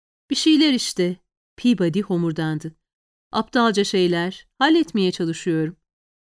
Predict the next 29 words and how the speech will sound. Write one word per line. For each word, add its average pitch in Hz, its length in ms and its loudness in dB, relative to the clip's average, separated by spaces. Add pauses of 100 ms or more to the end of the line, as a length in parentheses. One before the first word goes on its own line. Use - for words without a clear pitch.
(180)
"Eğer 320 260 2
konuşmak 277 440 -2
istersen 247 640 0
ben 196 180 0
her 233 200 0
zaman 190 380 0
buradayım 208 400 0
biliyorsun 185 540 0
değil 269 200 -6
mi?" 185 200 -2 (560)
"Evet, 302 400 0
biliyorum." 160 500 -2 (680)
Eve 262 240 4 (260)
mutfaktan 285 600 -2
çıkarak 185 520 -2
dış - 180 0
kapıya 214 400 0
doğru 170 220 0
ilerledi. 156 680 -2 (440)
"Gidiyoruz 254 500 2
Peabody. 226 520 2 (440)
Bize 277 280 4
mümkün 277 300 2
olduğunca 277 520 2
çabuk 269 380 -2
bir 240 120 0
isim 240 300 0
ver 175 160 2
Charles." 190 540 -4